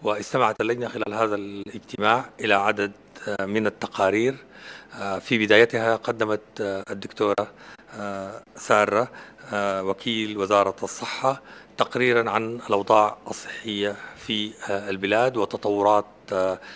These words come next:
حالات، آه، مرض الكورونا. آه، بلغت، سجلت وزارة الصحة خلال أربعة وعشرين ساعة الماضية ستة وعشرين حالة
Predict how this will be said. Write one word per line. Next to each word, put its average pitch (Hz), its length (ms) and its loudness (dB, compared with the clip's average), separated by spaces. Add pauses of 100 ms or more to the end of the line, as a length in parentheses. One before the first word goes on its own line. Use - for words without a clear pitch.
(120)
حالات، 101 460 2 (160)
آه، 98 260 2 (140)
مرض 104 240 6 (180)
الكورونا. 113 520 2 (680)
آه، 104 260 0
بلغت، 117 420 4 (600)
سجلت 113 440 2 (260)
وزارة 101 540 2 (200)
الصحة - 440 -2
خلال 104 340 2
أربعة 101 260 -2
وعشرين 98 300 -6
ساعة 98 500 2 (320)
الماضية 127 560 6 (320)
ستة - 340 -4
وعشرين 110 500 -2
حالة 98 380 2